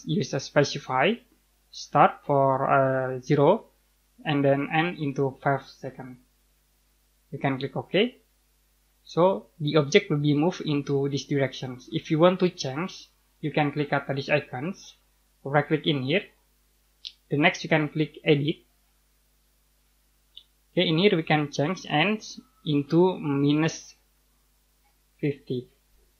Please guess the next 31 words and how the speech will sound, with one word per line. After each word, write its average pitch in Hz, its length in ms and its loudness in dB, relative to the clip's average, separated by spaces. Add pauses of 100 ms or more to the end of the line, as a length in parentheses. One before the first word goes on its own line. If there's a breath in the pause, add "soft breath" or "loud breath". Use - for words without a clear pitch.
(920)
Click 143 180 -2
OK. 160 400 2 (600)
So - 180 -2
it 160 80 4
will 147 80 -2
be 143 140 0
moved 151 260 0
into 143 340 -6
this 131 140 -8
point. 123 400 -10 (460)
You 151 140 0
can, 147 380 6
uh, 135 120 0 (240)
click, 143 240 0
uh, 131 100 0
this 131 160 -6
option 208 520 -2
to 139 380 2
show 160 460 2
the 143 240 0
animation. 135 640 -4 (880)
So 160 180 -4
it - 20 2
will 143 100 -2
be 139 140 0
moved 160 420 -4
into 139 380 -6
this 127 160 -8
point 214 400 0 (340 soft breath)
with - 380 0
straight 135 480 -4